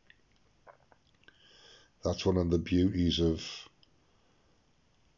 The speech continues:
crises, global crises, is they force people to look at things they don't normally look at. So they,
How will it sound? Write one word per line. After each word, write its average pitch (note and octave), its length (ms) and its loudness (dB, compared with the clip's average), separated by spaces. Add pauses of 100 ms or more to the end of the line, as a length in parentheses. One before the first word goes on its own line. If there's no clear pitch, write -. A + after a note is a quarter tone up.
(260)
crises, D#2+ 760 -4
global F2+ 440 4
crises, E2+ 720 -2
is E2+ 440 -2
they E2+ 140 0
force F2+ 580 -2
people F2 400 -4
to E2 100 -6
look E2+ 380 0 (1400)
at E2+ 140 0
things F2+ 340 0
they E2+ 140 2
don't F2 320 0
normally F2 340 0
look F2+ 320 0
at. G2 260 -4 (1200)
So - 220 -2
they, F2 200 0